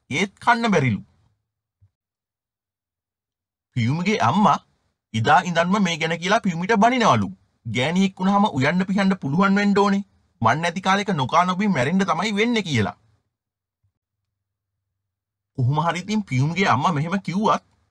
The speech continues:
තාමත් පියුමි හංසමාලිට ඒ ශාස්ත්‍රයේ පිහිටලා නැහැලු. ඒක නිකම්ම පිහිටන්නේත් නෑනේ ඉතින්. උයලා පිහලා පුරුදු වෙන්න ඕනේ.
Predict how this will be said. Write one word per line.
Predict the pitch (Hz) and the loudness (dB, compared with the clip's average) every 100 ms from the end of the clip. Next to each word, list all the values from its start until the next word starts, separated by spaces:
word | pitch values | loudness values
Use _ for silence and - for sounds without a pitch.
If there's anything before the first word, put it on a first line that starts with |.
| _ | _
තාමත් | 117 156 190 190 | 0 2 0 -2
පියුමි | 143 175 | -4 -2
හංසමාලිට | 185 127 180 165 175 185 | -2 -2 -2 0 2 0
ඒ | 220 151 | -4 -6
ශාස්ත්‍රයේ | 185 123 135 - 185 208 | -2 0 0 -2 -4 -4
පිහිටලා | 156 160 208 220 | -6 -2 0 0
නැහැලු. | 262 220 131 92 _ _ _ _ - | 0 0 -2 -6 _ _ _ _ -8
ඒක | 139 196 | -4 -2
නිකම්ම | 139 151 175 | -2 0 -2
පිහිටන්නේත් | 180 185 175 185 180 | -2 -2 0 0 -2
නෑනේ | 127 143 170 | -2 -2 -4
ඉතින්. | 170 180 180 - - | -4 -6 -6 -14 -4
උයලා | 120 151 170 | 0 0 -2
පිහලා | 180 202 | -2 -2
පුරුදු | 196 202 208 | 0 0 0
වෙන්න | 175 135 | 2 2
ඕනේ. | 101 | 0